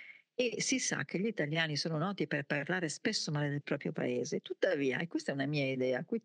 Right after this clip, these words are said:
tengo molto, io credo che noi parliamo male del nostro paese non perché non abbiamo un senso del nostro paese. Sì, possiamo dire l'Italia si è fatta tardi, non eravamo, eravamo tante piccole cose locali,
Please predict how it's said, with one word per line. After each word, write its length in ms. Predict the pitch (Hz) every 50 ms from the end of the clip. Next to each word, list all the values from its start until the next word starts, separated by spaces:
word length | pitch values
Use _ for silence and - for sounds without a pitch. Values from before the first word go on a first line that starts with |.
| _ _
tengo 340 | - 190 170 151 131 139 131 139 -
molto, 480 | - 147 - - - 160 - - 196 262 - - - - - - - _ _ _ -
io 260 | 339 359 277 180 -
credo 500 | - - 165 156 143 143 143 147 156 156
che 220 | - - 285 349 370 -
noi 380 | 247 151 139 139 147 151 156 - _ _ _ _
parliamo 440 | - 240 254 - - 381 247 180 147
male 200 | 151 156 170 170
del 100 | 156 151
nostro 240 | 147 151 - - 156 143
paese 560 | - 143 139 139 139 143 143 180 170 - -
non 300 | 240 311 370 466 466 381 -
perché 280 | - 170 165 - 185 156
non 120 | 151 147
abbiamo 440 | 147 139 135 147 147 139 135 139 143
un 100 | 143 143
senso 560 | - - - - 160 139 135 143 143 - 143
del 220 | 135 147 139 143
nostro 320 | 147 139 135 139 - 160 143
paese. 480 | - 151 151 156 151 151 147 143 -
Sì, 420 | 143 - - - - 156 165 170 170
possiamo 340 | 170 151 - 160 151 147 143
dire 280 | 143 147 147 147 147 - - - - - - -
l'Italia 480 | 208 165 156 - 151 147 151 156 156
si 120 | 147 - 160
è 60 | 151
fatta 320 | - 147 147 - - 147
tardi, 1080 | - - 170 165 160 156 156 156 151 147 156 156 160 160 160 160 156 156 156 156 156 143 - - - _
non 180 | - 160 156 151
eravamo, 680 | 151 147 147 143 147 143 143 143 147 147 143 143 143
eravamo 380 | 143 147 143 143 143 147 143 143
tante 320 | - 151 143 143 - - 143
piccole 720 | - 147 143 - _ - - 151 139 143 147 143 139 -
cose 260 | - - 143 143 151
locali, 880 | 147 151 151 - - - 202 185 160 151 151 151 147 151 151 151 156 151